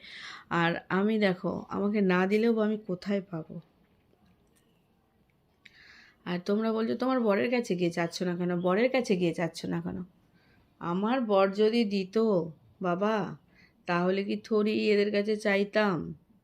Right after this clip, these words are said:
সে যে কি মানুষ, সেটা একমাত্র আমিই জানি। আমি তো চাইছিলাম জীবনে একটু সুখ, শান্তি,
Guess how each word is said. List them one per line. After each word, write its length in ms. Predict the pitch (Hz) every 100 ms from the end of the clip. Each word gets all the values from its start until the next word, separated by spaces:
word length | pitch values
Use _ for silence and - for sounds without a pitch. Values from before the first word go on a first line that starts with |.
| _ - - - - _ _ _
সে 280 | - - 202
যে 180 | 202 220
কি 180 | 220 226
মানুষ, 520 | 202 180 196 208 160 - - - - _ _ _ _ _ _
সেটা 300 | - 190 185
একমাত্র 500 | 185 175 180 175 185
আমিই 360 | 170 156 156 170
জানি। 360 | - - - 156 _ _ _ _ _ _ _ _ _ _ -
আমি 180 | 185 202
তো 140 | 220
চাইছিলাম 680 | 208 180 170 170 196 170 151 - _ _ _ _ _ _ _ _ _ - 165
জীবনে 520 | 170 170 175 185 202 - - - - -
একটু 260 | 190 226
সুখ, 520 | 214 - 190 190 175 -
শান্তি, 760 | - 175 165 175 - 151 135